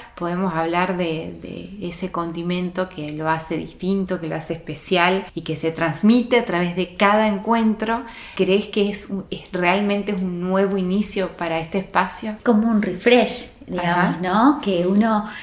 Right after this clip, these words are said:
Speaker 2: empieza con, con una idea y con, y con un proyecto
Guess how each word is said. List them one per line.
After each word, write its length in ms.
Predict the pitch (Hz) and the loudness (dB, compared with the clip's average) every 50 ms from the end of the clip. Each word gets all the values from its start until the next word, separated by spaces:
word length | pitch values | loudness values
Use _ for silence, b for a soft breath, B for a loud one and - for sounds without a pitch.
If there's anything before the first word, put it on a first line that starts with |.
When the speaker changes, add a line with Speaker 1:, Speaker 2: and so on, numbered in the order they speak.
| B B B | B B B
Speaker 2:
empieza 520 | - 175 175 170 214 226 220 - 240 226 | -4 -2 0 4 4 6 6 6 6 6
con, 260 | 226 202 190 190 185 180 | 4 2 2 0 0 0
con 200 | 180 175 175 185 | 0 0 2 4
una 180 | 196 208 220 | 4 4 4
idea 480 | 220 202 196 202 214 220 220 226 220 214 | 4 4 4 4 4 6 6 6 6 6
y 100 | 202 208 | 4 2
con, 300 | - 180 170 170 170 165 | -2 -2 -2 0 0 0
y 160 | - 175 - | -2 -4 -4
con 180 | - 175 185 196 | -4 -2 0 0
un 80 | 196 | 0
proyecto 800 | - 214 208 208 - - 233 220 220 - - 240 240 277 359 349 | 2 0 0 -2 0 0 0 0 0 -2 0 2 2 2 2 0